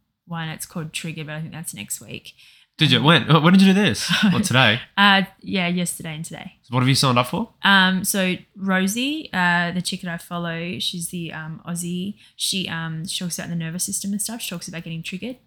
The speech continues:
Speaker 1: She went through the floods and stuff.
Speaker 2: Yeah,
Speaker 1: She's
Speaker 2: yeah, yeah.
Speaker 1: got a, just a similar,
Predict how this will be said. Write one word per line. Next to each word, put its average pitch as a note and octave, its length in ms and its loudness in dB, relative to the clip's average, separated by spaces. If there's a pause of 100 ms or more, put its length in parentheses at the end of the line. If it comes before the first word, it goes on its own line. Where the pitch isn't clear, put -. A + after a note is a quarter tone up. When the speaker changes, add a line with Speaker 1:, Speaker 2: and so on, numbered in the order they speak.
Speaker 1:
She - 180 -4
went F3 120 -8
through F3+ 120 -10
the D#3 60 -12
floods F3 340 -10
and F#3+ 120 -8
stuff. - 300 -10 (160)
Speaker 2:
Yeah, D3 140 4
Speaker 1:
She's D3 180 6
Speaker 2:
yeah, C#3+ 80 4
yeah. F3 160 4
Speaker 1:
got - 80 -4
a, E3+ 40 -4
just - 200 -10
a F3 60 -10
similar, D#3+ 260 -10